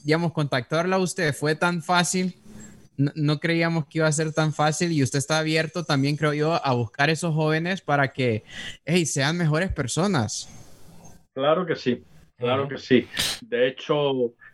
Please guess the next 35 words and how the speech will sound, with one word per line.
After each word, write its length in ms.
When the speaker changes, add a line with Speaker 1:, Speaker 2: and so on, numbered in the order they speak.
Speaker 2:
no 100
sé 160
si, 680
si, 640
si 140
por 200
ahí 420
se 140
puede 240
poner 260
mi 180
Instagram, 540
Speaker 3:
Sí, 220
sí, 120
Speaker 2:
pero 300
Speaker 3:
sí. 60
Speaker 2:
en 80
mi 120
Instagram, 640
sí, 180
cuando 320
lo, 80
bueno, 220
ya, 280
si 140
lo 100
vais 180
a 120
poner, 260
ya, 400
ya 120
lo 120
verán 300
y 80
podrán, 540